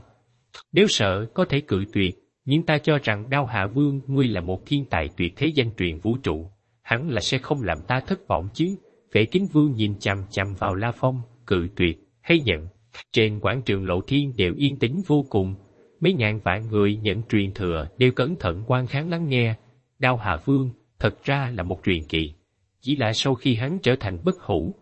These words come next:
có dám cùng Phệ Kính Vương, cũng là bất hủ đánh một trận không? Phệ Kính Vương mặc dù không có tính truyền kỳ, nhưng lại là một sinh mạng đặc thù đủ để chấn nhiếp vô số bất hủ cường đại.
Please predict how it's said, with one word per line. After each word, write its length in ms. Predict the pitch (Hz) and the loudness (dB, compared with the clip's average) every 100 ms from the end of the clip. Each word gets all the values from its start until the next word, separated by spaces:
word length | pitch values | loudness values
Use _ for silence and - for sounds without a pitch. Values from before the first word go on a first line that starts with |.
| _ _ | _ _
có 140 | 123 120 | 2 2
dám 140 | 131 175 | 0 -2
cùng 180 | 104 85 | -2 -2
Phệ 200 | - 87 | 0 0
Kính 220 | - 82 | 0 -2
Vương, 220 | - 107 101 - _ _ _ | 2 2 0 -10 _ _ _
cũng 160 | 160 | 2
là 120 | 143 110 | 2 0
bất 200 | 190 - | 0 0
hủ 320 | 107 98 143 | -2 0 0
đánh 180 | 151 180 | -2 0
một 260 | 107 - | -2 0
trận 180 | 92 101 | -2 -2
không? 320 | - 131 127 117 _ _ - | 0 0 0 -6 _ _ 0
Phệ 140 | 120 | 2
Kính 220 | 120 175 | 2 -2
Vương 360 | 185 156 147 120 | 2 2 2 -2
mặc 140 | 98 | -4
dù 220 | 107 110 107 | 2 2 2
không 260 | - 127 | 0 -2
có 120 | 123 | -2
tính 200 | 143 156 185 | -2 -2 0
truyền 180 | 95 82 | -2 0
kỳ, 300 | 87 85 78 - _ _ - | -2 -4 -4 -14 _ _ 2
nhưng 280 | 123 120 | 2 4
lại 160 | 95 90 | 0 0
là 120 | 95 | -2
một 180 | 82 98 | -2 0
sinh 260 | - 147 110 | 0 2 0
mạng 220 | 80 98 113 | -2 -4 -2
đặc 160 | 107 - | -4 2
thù 160 | 123 | 2
đủ 300 | 113 113 101 - | 4 2 2 0
để 100 | 107 | 0
chấn 280 | - 143 165 | 2 -2 0
nhiếp 140 | 190 - | -2 -2
vô 240 | 117 110 | 2 4
số 260 | 110 117 139 | 4 0 0
bất 120 | 185 - | 0 0
hủ 200 | - 95 | -4 -2
cường 220 | 95 78 | -2 -2
đại. 280 | 80 76 80 | -2 -2 -4